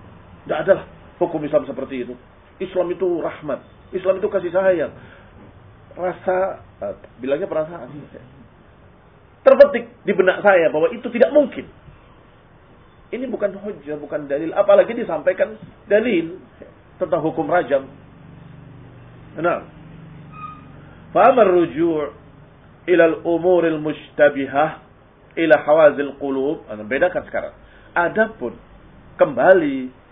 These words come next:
dalam perkara yang samar-samar kepada hati,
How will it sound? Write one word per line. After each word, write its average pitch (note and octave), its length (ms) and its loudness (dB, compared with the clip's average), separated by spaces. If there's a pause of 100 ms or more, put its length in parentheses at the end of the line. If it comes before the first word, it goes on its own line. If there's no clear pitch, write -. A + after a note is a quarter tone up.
(140)
dalam C3 240 0
perkara D3 320 -4
yang B2+ 240 -4
samar-samar C3+ 640 -6 (160)
kepada C3 800 -2 (1200)
hati, E3 400 -4